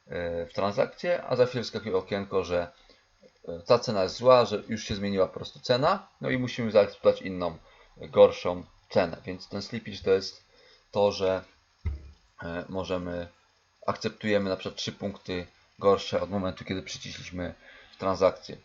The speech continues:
Tu u tego brokera nie ma czegoś takiego, od razu jest, e, otwarcie po tej cenie, która, e, była,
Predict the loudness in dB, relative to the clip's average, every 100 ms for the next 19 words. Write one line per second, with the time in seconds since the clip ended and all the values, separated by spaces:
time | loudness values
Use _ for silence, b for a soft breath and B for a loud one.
0 | _ -10 -4 0 2 2 0 6 6 6
1 | 2 0 -2 -8 -8 -8 -2 -2 2 2
2 | 2 -2 -6 -6 -8 -14 b b b b
3 | -14 -6 -4 -2 -2 4 4 4 -8 -10
4 | -10 -8 -6 -8 -10 -8 -6 -6 -12 _
5 | _ -14 -12 -2 0 2 0 -2